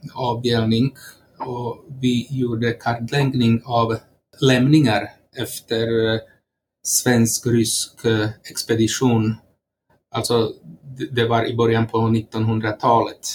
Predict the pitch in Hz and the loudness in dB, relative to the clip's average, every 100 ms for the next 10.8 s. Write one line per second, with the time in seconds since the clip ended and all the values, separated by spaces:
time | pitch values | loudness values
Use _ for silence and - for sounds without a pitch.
0 | - 127 113 110 110 110 113 113 110 107 | -12 -8 -6 -4 -4 -4 -2 -4 -4 -4
1 | - 123 117 113 107 - _ _ _ _ | -2 0 2 2 0 -6 _ _ _ _
2 | _ _ _ - 139 120 110 104 92 - | _ _ _ -4 2 4 4 2 -2 0
3 | 143 101 98 - - _ - - _ _ | 2 0 -2 -14 -20 _ -20 -20 _ _
4 | _ _ _ _ - 113 117 117 110 113 | _ _ _ _ -6 0 4 4 4 2
5 | - - 123 107 - 117 110 - - 143 | 0 -2 -6 -4 -2 0 -2 -4 -2 2
6 | 117 117 120 117 117 117 113 117 110 - | 2 4 4 4 4 4 6 4 2 0
7 | 123 110 110 117 107 110 - 117 110 117 | -2 -2 -2 -2 -2 -2 -2 0 0 -2
8 | 113 113 110 110 117 - - - - 135 | -2 -4 -6 -8 -10 -12 -18 -18 -4 0
9 | 117 113 - _ _ _ _ _ _ _ | 0 -2 -8 _ _ _ _ _ _ _
10 | _ _ _ - - 117 113 113 | _ _ _ -4 0 2 2 0